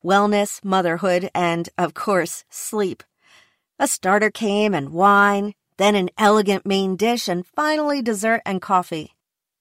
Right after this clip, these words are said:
We fell over ourselves to agree with Sheryl, as we called her, and laugh at her jokes. She did the same for us, and she seemed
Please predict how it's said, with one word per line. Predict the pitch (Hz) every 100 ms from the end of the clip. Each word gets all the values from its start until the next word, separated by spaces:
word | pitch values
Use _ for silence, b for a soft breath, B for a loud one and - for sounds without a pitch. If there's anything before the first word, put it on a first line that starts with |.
| -
We | 220
fell | - - 214
over | 220 214 202
ourselves | 185 180 - 190 175 -
to | 185
agree | 175 190 196
with | 180 175
Sheryl, | - 185 165 165 185
as | 190 175
we | 165
called | 160 156 156
her, | 175 156 - b b b
and | 233 220 196
laugh | 185 180 185
at | 180
her | 165 180
jokes. | - 180 165 - - - _ _
She | - 214
did | 175 151
the |
same | 151 180 151
for | - 165
us, | 160 170 -
and | 180
she | 190 - 311
seemed | - - 208 214